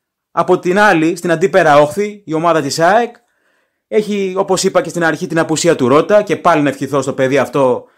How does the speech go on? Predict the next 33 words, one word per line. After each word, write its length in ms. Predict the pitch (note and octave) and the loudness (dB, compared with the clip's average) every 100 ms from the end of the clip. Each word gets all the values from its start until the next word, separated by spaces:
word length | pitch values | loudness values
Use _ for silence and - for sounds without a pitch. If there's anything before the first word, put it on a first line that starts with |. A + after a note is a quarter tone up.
| _ | _
περαστικά. 720 | F3+ D#3 - - E3 G3+ G#3+ - _ _ | -2 0 -2 -2 0 0 -4 -14 _ _
Θα 100 | A#3+ | 0
παίξει 200 | B3 B3 | 0 2
ο 40 | A#3+ | 0
Σιντιμπέ 440 | A3 A3 F3+ E3+ | 0 0 2 2
όμως, 300 | C3 A2 A2 | 2 -2 -10
ο 20 | |
οποίος 220 | C#3 G#3 | -4 -4
Σιντιμπέ 580 | F3 D3+ D3 A#3 A#3+ A#3 - _ | -2 -8 0 4 4 0 -10 _
είναι 180 | - G#3 | -8 -2
παγκοσμίου 500 | G3 D#3+ D#3+ D3+ D3 | -2 0 0 0 -2
κλάσεως, 600 | C#3 C#3+ D3 G3 A3 A3 | 0 0 2 0 0 -2
γνωστός, 680 | C3+ C3 B2+ F3+ G#3+ G3+ - _ _ | -2 -2 0 0 0 -2 -10 _ _
εθνική 380 | - D3 D3+ D3+ | -8 -4 -4 -2
Γαλλίας, 680 | D3+ C#3+ C#3 D#3 D#3+ C#3+ C3 | 2 2 2 2 2 2 2
Μονακό, 580 | C#3+ C#3+ C#3 - F3 D3+ | 0 0 -2 0 2 2
αυτά. 540 | B2+ E3 D#3 E3 D#3+ _ _ - | 2 2 2 2 -4 _ _ -4
Μ' 120 | F3 | 0
αρέσει 380 | F#3+ G#3 - C3 | 2 2 -2 -6
γενικά. 680 | C3+ C3+ B2+ B2+ B2 C3+ _ _ _ | -2 -2 0 0 -2 -4 _ _ _
Βέβαια 220 | - A#2 B2+ | -4 0 0
είναι 120 | C3 | 0
πεσμένος 520 | C3+ B2+ E3+ C#3 A#2 | 0 0 0 0 -2
και 80 | B2 | -4
γι' 80 | B2 | -4
αυτό 200 | D#3+ E3+ | 2 2
ήρθε 460 | - A#2+ A2+ A2 | 2 -2 -2 -4
στην 180 | G#2+ A#2 | -4 -4
Ελλάδα. 580 | A2 A2 G#2+ B2+ C#3 _ _ _ _ _ _ _ _ | -2 0 0 -2 -4 _ _ _ _ _ _ _ _
Αλλά 380 | D#3 G#3+ B3+ A#3+ | 0 2 2 2
χίλιες 280 | B3 A#3 | 2 2
φορές 220 | G3+ G#3+ G#3+ | 4 4 4
καλύτερος 720 | F3 F#3+ B3 A#3+ A#3+ A#3 | 2 2 4 4 4 0